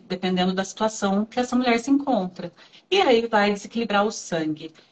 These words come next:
E o sangue, né, pro, pra Ayurveda, o melasma, ele tá ligado com o sangue, com o tecido sanguíneo, com o rakta. E o que que acontece pra desequilibrar esse sangue? Do que que é formado o sangue?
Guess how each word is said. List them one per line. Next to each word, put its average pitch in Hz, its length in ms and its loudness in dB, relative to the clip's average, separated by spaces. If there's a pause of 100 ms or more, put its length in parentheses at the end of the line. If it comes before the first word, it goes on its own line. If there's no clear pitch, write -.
(120)
E 254 80 2
o 269 40 6
sangue, 269 840 2 (260)
né, 208 320 0 (160)
pro, 285 440 0 (120)
pra 208 120 -2
Ayurveda, 202 420 0
o 202 40 -4
melasma, 202 360 2
ele 214 80 -2
tá 208 100 0
ligado 208 360 0
com 214 180 -2
o 240 40 -4
sangue, 185 360 -2
com 202 120 -4
o 202 40 2
tecido 214 480 0
sanguíneo, 170 560 -6
com 185 160 -4
o - 20 0
rakta. 151 560 -4 (680)
E 240 160 4
o 240 120 0
que 320 160 -2
que 330 80 -2
acontece 185 760 0
pra 180 240 0
desequilibrar 175 540 -2
esse 156 160 -8
sangue? 151 520 -6 (260)
Do 214 120 -10
que 285 100 -4
que 285 100 2
é 294 60 0
formado 202 540 2
o 175 60 -4
sangue? 151 580 -8